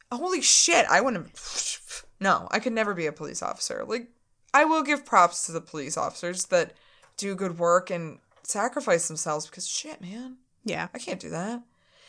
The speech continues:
Speaker 1: And what really sucks about an event like this is,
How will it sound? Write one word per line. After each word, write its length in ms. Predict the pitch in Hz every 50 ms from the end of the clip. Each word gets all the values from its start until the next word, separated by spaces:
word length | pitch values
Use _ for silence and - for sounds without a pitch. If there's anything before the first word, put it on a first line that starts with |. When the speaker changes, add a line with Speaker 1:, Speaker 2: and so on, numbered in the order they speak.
| - - - -
Speaker 1:
And 100 | - 294
what 120 | 311 349 320
really 200 | 339 359 381 381
sucks 320 | 370 - 330 285 269 -
about 360 | 269 233 226 214 196 180 - -
an 120 | - 202 190
event 240 | 190 190 180 175
like 200 | - 185 175 -
this 240 | - 185 175 175 -
is, 220 | 175 165 165 165